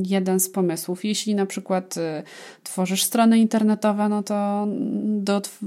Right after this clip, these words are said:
stworzenia i zawieszenia strony internetowej potrzebny będzie serwer, więc możesz, y, polecić swoim klientom, y, jakiegoś, y, polecanego przez ciebie, sprawdzonego dostawcę serwera.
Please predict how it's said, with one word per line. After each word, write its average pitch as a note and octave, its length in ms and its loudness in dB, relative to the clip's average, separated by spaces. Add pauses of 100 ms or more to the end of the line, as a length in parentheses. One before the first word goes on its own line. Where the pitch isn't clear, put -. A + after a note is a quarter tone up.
(100)
stworzenia G#3 640 0
i G3+ 80 2
zawieszenia G#3+ 560 4
strony G3+ 340 -2
internetowej G3 580 -2
potrzebny G3 460 0
będzie F#3+ 280 2
serwer, E3+ 500 0 (420)
więc G3 200 2
możesz, G3+ 480 0
y, F#3 200 2
polecić G3 480 0
swoim F#3 380 2
klientom, F#3 760 0
y, F3 260 -2
jakiegoś, F3+ 800 -4
y, - 40 -10 (300)
polecanego F#3+ 640 2
przez - 240 -4
ciebie, F#3 240 -2
sprawdzonego F#3 640 -2
dostawcę F3+ 640 -2 (400)
serwera. F3 640 4